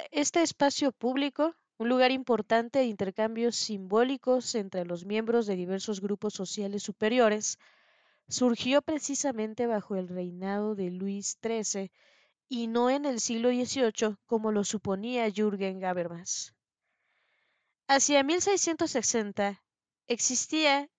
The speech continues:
un público lector mundano de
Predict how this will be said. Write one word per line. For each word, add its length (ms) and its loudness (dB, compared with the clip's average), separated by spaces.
un 600 -4
público 500 2
lector 640 0
mundano 880 -2
de 680 -2